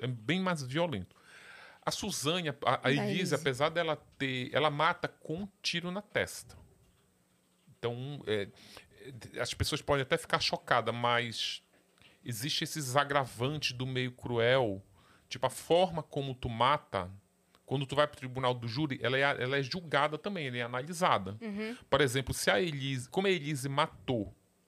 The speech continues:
Speaker 1: e esquartejou, ou seja, quando ela esquartejou, o marido, ele já tava morto, é, é menos cruel do que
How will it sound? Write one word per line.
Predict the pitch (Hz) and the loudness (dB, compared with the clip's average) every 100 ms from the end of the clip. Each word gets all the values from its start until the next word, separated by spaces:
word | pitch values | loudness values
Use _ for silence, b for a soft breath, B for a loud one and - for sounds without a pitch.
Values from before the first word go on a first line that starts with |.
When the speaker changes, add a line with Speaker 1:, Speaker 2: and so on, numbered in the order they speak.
| _ _ _ | _ _ _
Speaker 1:
e | 165 | 0
esquartejou, | 190 - - 123 - 110 95 139 131 101 | 2 2 0 -2 -4 -8 -4 -2 -2 -2
ou | 120 | -2
seja, | 123 107 | -2 -4
quando | - 156 | -4 -2
ela | 151 | 0
esquartejou, | 143 - 127 - 117 107 143 | -2 -2 -2 -2 -6 -2 -2
o | 165 | 0
marido, | 143 117 113 | 0 -2 -6
ele | 110 | -6
já | 110 | -6
tava | 107 98 | -4 -4
morto, | 95 110 143 160 - - - _ B B B B B _ _ - | -4 0 0 0 -6 -12 -12 _ B B B B B _ _ 2
é, | 127 123 - _ _ | 4 4 0 _ _
é | 139 | -4
menos | 156 160 190 202 - | -2 -2 -2 -6 -10
cruel | - 226 196 117 123 147 - | -6 2 4 4 0 -8 -14
do | 113 143 | -6 -6
que | - 135 123 135 165 | -6 -4 -4 -4 -8